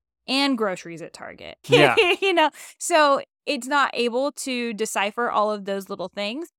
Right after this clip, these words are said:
Speaker 1: And so again, that makes it very unrealistic. Or especially Amazon. You buy everything at Amazon.
Speaker 2: Right, and that would just be, like, online shopping
Speaker 1: Yeah.
Speaker 2: or e-commerce or something like
Speaker 1: Yeah,
Speaker 2: that.
Speaker 1: it would just dump it into one category where really that's not how you should be categorizing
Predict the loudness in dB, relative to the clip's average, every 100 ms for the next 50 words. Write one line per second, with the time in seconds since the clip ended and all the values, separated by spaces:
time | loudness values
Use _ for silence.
0 | _ -10 -6 -2 0 0 0 -2 -2 -6
1 | -4 -4 -6 _ -10 -8 -6 -8 -8 -8
2 | -10 -10 -10 -12 -12 -12 -12 -12 -10 -8
3 | -8 -8 -10 -12 0 4 4 2 0 0
4 | 0 -4 -4 -4 -2 -2 -4 -6 -14 _
5 | _ _ -4 -4 -2 -4 -4 -6 -6 -6
6 | -6 -4 -2 -2 -4 -10 -10 -12 -14 -14
7 | -14 -14 -14 -16 -14 0 2 4 2 2
8 | 0 -4 0 0 -2 _ -4 0 0 -2
9 | -2 -2 -2 -4 -6 -6 -4 -2 -2 -4
10 | -4 0 0 2 0 -2 -4 -4 -4 -6
11 | -2 2 2 0 -4 -4 -4 -4 -4 -4
12 | -2 -4 -2 -2 -2 -4 -4 -4 -4 -4
13 | -8 -8 -12 -12 -4 0 0 -2 -4 -4
14 | -2 -2 -2 -4 -8 -8 -6 -2 -2 -4
15 | -8 -10 -10 -10 -6 -4 -4 -4 -6 -4
16 | -6 -8 -12 -12 -14